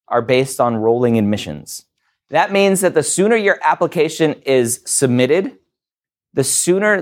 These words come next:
that your secondary essays are complete, the sooner that your M cat score original or retake is complete and submitted to the schools,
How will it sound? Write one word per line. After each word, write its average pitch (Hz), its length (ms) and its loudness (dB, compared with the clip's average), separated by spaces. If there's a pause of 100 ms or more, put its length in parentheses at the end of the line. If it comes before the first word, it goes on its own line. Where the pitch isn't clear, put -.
that 156 180 2
your 147 440 2
secondary 170 840 0
essays 123 640 0 (880)
are 131 80 0
complete, 147 680 -4 (640)
the 135 100 2
sooner 185 380 0
that 170 160 0
your 160 260 0
M 175 200 0
cat 147 240 -2
score 120 560 0 (720)
original 156 560 2
or 92 80 2
retake 160 540 0
is 107 340 -4 (560)
complete 165 480 -2
and 123 160 0
submitted 131 360 0
to 131 80 -6
the 113 100 -2
schools, 143 560 0